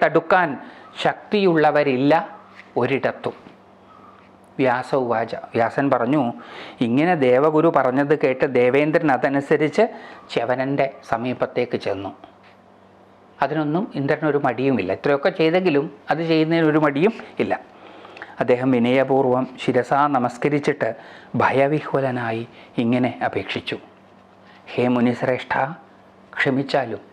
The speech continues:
ഒരുമ്പെട്ട് നിൽക്കുന്ന അസുരനെ അടക്കി നിർത്തിയാലും, ഹേ സർവജ്ഞ പ്രസാദിക്കണേ, അങ്ങ് പറയുന്നത് ഞാൻ അനുസരിച്ചു കൊള്ളാം."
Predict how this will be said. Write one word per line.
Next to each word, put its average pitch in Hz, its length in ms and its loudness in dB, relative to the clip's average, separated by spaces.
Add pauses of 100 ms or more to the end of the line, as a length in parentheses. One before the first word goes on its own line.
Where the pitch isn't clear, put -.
(720)
ഒരുമ്പെട്ട് 160 540 2
നിൽക്കുന്ന 151 320 -2
അസുരനെ 151 520 0
അടക്കി 143 280 -2
നിർത്തിയാലും, 127 600 -2 (840)
ഹേ 123 160 0
സർവജ്ഞ 135 720 0
പ്രസാദിക്കണേ, 131 720 -2 (640)
അങ്ങ് 123 200 0
പറയുന്നത് 123 640 -2 (380)
ഞാൻ 120 460 -4
അനുസരിച്ചു 120 600 -2
കൊള്ളാം." 98 420 -4